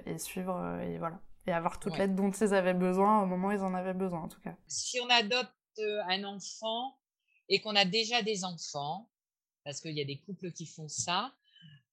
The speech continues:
Speaker 2: il faut bien faire attention que le derni-, celui qui est adopté après la fratrie soit un enfant plus petit que les autres.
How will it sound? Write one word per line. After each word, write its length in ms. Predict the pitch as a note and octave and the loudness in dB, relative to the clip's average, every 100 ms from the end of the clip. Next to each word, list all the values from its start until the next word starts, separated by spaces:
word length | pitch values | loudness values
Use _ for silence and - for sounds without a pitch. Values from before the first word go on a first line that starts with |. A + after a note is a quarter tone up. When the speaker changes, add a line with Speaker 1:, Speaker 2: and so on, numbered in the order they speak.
| _ E3+ | _ -12
Speaker 2:
il 80 | |
faut 140 | E3 G3 | -8 -6
bien 260 | G#3 B3+ | 2 2
faire 200 | C4+ C4 | 2 2
attention 540 | A3 G3 G3 - A3+ A#3+ | 2 0 -6 -6 -6 -8
que 120 | - | -6
le 100 | F#3+ | -2
derni-, 400 | F3 G3 G3+ G3 C#3+ | 2 2 2 -6 -10
celui 460 | D3+ F#3+ F#3 G3 E3+ | -6 -4 -2 -4 -8
qui 180 | - - _ _ _ _ - | -16 -18 _ _ _ _ -2
est 60 | - | 2
adopté 580 | D#3 E3+ C#3+ - F#3 - | 2 0 -4 -2 -2 4
après 340 | E3+ - - | 2 2 2
la 140 | F3 D#3+ | 2 2
fratrie 640 | - D3+ - - E3 G3+ _ _ _ _ _ _ _ - | 0 -4 -4 -8 -10 -10 _ _ _ _ _ _ _ -10
soit 320 | - G3 F#3+ | -4 -2 0
un 120 | F#3+ | 0
enfant 380 | G3 F3 A#3 A3+ - | -2 -4 -4 -4 -8
plus 220 | B3+ C#4 | -8 -8
petit 520 | A3 B3+ - - A#3 G#3+ | -4 -4 -4 -4 -4 -4
que 100 | A3 | 0
les 260 | G3 F3 | 0 0
autres. 220 | D#3+ C#3+ | -4 -8